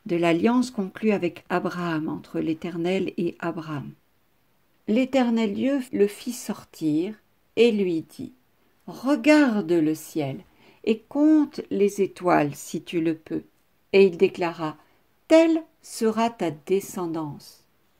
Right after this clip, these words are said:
Et Dieu s'adresse à un homme, en l'occurrence dont la femme est stérile, qui n'a pas pu avoir d'enfant et qui pense simplement, euh, donner son héritage à son serviteur.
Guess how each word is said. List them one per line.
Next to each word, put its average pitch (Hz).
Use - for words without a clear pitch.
Et 175
Dieu 220
s'adresse 247
à 185
un 170
homme, 220
en 175
l'occurrence 190
dont 185
la 170
femme 226
est 190
stérile, 247
qui 175
n'a 170
pas 170
pu 175
avoir 165
d'enfant 175
et 160
qui 175
pense 233
simplement, 175
euh, 156
donner 170
son 160
héritage 185
à 156
son -
serviteur. -